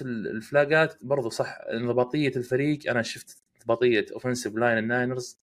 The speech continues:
كانت أحد أهم أسباب صعوبة إن ال-، الهجوم يمشي، وعشان كذا أنت تكلمت يا عبادي في أكثر من ث-، ثري أند أوت،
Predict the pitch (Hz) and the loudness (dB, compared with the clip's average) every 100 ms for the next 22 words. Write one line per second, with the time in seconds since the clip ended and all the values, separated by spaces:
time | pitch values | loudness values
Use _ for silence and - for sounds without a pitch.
0 | - 113 113 - 123 117 117 113 101 - | -4 -2 -2 -6 -4 -2 0 0 -2 2
1 | 123 135 - _ _ _ - - 123 147 | 4 4 0 _ _ _ -18 -2 2 4
2 | 135 123 123 110 113 110 110 113 107 117 | 4 2 0 -4 -2 -2 -2 -4 -4 0
3 | 143 123 113 - - - 120 127 110 - | 2 2 0 -2 -10 -8 0 0 0 -2
4 | 113 117 101 101 107 98 120 113 - 104 | -2 0 2 4 2 0 0 -2 -2 -4
5 | 101 101 - 110 - _ _ 113 104 107 | -4 -6 -4 -2 -2 _ _ 0 2 2
6 | 107 107 | 0 -4